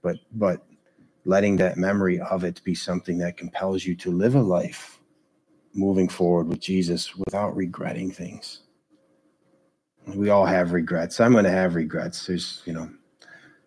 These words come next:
I regret my children cooking bacon on the wood stove. I mean, we have regrets. They're always going to be there.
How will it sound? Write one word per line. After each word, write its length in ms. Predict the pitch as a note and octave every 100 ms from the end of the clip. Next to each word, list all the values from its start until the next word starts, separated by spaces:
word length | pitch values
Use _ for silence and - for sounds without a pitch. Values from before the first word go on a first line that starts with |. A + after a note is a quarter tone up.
| _ _ _ _ -
I 60 | -
regret 640 | E2 F2 E2+ F2+ F2+ - - - _ _ _ _ _ - _ _ _ _ _ _ _ _
my 160 | F2 E2
children 380 | - F#2 F2+ E2+
cooking 360 | F#2+ F#2+ F2
bacon 420 | - F#2+ F2 F2
on 120 | E2 E2
the 80 |
wood 200 | E2+ F#2
stove. 300 | - - E2
I 40 | E2+
mean, 120 | F#2
we 120 | G#2
have 260 | A#2+ B2+ A#2+
regrets. 640 | A#2 G2 A2 E2+ - -
They're 180 | G2 G2
always 400 | A2 A2+ A2 G#2+
going 300 | A2+ G2+ G2+
to 80 | F#2+
be 160 | A2 A2+
there. 320 | F#2+ F2